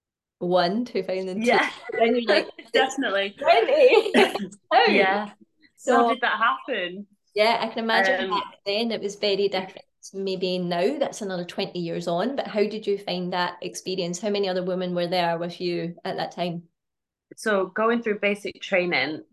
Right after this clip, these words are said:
Speaker 2: there was, I think, around thirty-four of us, but only three of us were female.
Speaker 1: Wow.
Speaker 2: So, <laughs> and it was just insane.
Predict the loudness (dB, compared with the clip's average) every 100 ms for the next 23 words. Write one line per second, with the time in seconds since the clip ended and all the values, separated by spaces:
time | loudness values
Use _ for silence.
0 | _ -2 2 2 -2 -10 -8 -8 -4 -2
1 | -2 -2 0 2 2 -2 -8 0 0 0
2 | -6 -12 -16 _ -8 0 2 2 0 -12
3 | _ _ _ _ _ 0 2 2 -2 -2
4 | -10 -6 -2 2 2 0 -4 -8 0 2
5 | 2 2 -4 -6 -6 -4 -4 -2 0 -2
6 | -6 _ _ _ _ _ -14 -12 -8 -4
7 | -2 -2 -4 -12 _ _ _ _ _ -6
8 | 2 4 4 2 -4 -18 _ -2 0 0
9 | 0 0 -8 -8 -10 -6 -2 -2 -2 -4
10 | -6 -6 -4 -4 -8 _ -12 -10 -12 -2
11 | 2 4 4 0